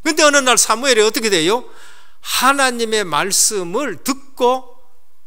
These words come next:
그가 하나님의 말씀을 하는데 하나도 땅에 떨어지지 아니했다. 서원을 이루어 가시는 하나님입니다. 소라 땅 단지파에 마노아 가정이 있습니다. 아들이 없었어요.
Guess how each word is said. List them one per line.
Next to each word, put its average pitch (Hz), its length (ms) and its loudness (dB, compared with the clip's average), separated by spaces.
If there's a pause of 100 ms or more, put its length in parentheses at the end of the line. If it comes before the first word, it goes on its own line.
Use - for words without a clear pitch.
(140)
그가 294 340 4
하나님의 269 420 2
말씀을 214 460 2
하는데 151 280 -4
하나도 311 580 4
땅에 208 280 2
떨어지지 135 420 -4
아니했다. 113 580 -10 (400)
서원을 220 840 4
이루어 185 280 -2
가시는 160 320 -4
하나님입니다. 120 760 -6 (1000)
소라 180 420 2
땅 175 260 4
단지파에 156 960 0
마노아 156 500 4
가정이 135 340 -2
있습니다. 110 520 -8 (480)
아들이 185 380 -4
없었어요. 123 540 -8